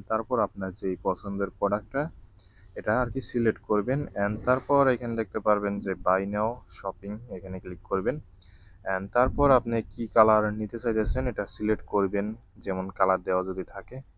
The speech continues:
ধরেন সাপোজ আমি যেটা আছে এটাই and তারপর buy now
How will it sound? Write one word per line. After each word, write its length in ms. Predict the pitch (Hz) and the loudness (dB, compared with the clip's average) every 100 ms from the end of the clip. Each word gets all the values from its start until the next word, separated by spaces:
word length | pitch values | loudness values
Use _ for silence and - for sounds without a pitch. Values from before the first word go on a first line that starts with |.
| _ - - - - - - | _ -20 -18 -18 -20 -20 -2
ধরেন 240 | 117 151 147 | 2 2 2
সাপোজ 400 | 143 131 135 131 - | -2 0 0 0 2
আমি 360 | 117 117 113 107 | 2 4 0 2
যেটা 300 | 113 120 113 | 2 4 2
আছে 220 | - 110 | 2 -2
এটাই 220 | 101 120 147 - | -2 -4 -4 -8
and 320 | 107 98 98 98 92 | -2 0 2 0 0
তারপর 420 | 113 113 120 113 | 0 2 0 0
buy 280 | 98 95 98 101 | 4 6 6 2
now 120 | 101 | -2